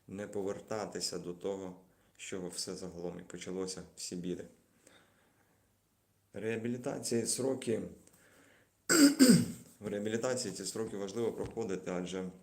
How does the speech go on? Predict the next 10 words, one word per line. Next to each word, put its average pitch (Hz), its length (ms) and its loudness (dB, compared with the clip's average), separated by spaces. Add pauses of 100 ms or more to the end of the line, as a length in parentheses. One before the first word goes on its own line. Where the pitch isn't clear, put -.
(680)
від 98 200 -6
цього 107 220 -2
залежить 98 420 -4
подальше, 98 480 -4 (840)
подальше 117 400 0
життя, 101 360 -2 (340)
наскільки 98 560 -6
буде 92 240 -4
ця - 160 -8
тверезість. - 540 -10